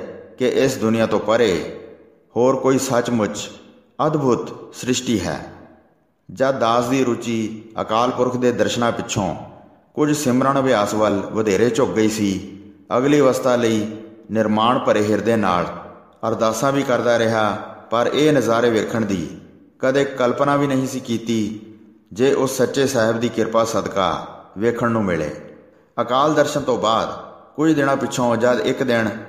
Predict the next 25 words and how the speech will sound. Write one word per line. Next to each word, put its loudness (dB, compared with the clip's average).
ਦਾਸ 0
ਸਿਮਰਨ -2
ਅਭਿਆਸ 0
ਉਪਰੰਤ -2
ਸਿਰਹਾਣੇ 0
ਨਾਲ 2
ਢਾਂਸਲਾ 0
ਲਾ 2
ਕੇ -2
ਆਰਾਮ 0
ਕਰਨ 0
ਹੀ 2
ਲੱਗਾ 2
ਸੀ, -6
ਸੁਰਤ 0
ਨੇ 0
ਅਜਿਹੀ 2
ਉਡਾਰੀ 2
ਲਾਈ 0
ਕਿ 0
ਮਾਨੋ 0
ਕਾਇਆ 2
ਹੀ 2
ਪਲਟ 0
ਗਈ। -6